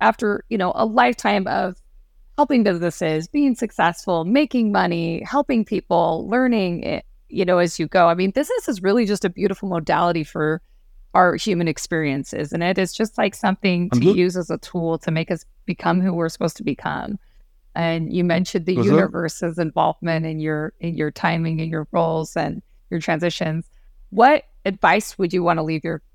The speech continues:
Speaker 1: your kids or anyone younger than you, anyone that you love and care about deeply, about what you've learned along the way that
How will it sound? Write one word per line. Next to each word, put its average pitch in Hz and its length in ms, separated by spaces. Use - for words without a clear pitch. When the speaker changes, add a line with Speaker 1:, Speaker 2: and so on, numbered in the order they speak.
Speaker 1:
your 185 160
kids 180 320
or 185 60
anyone 175 400
younger 175 280
than 170 120
you, 175 60
anyone 185 280
that 185 120
you - 120
love 175 300
and 175 140
care 185 220
about - 300
deeply, 165 580
about 175 280
what 175 120
you've 165 160
learned 180 160
along 175 200
the 175 60
way 180 280
that 180 200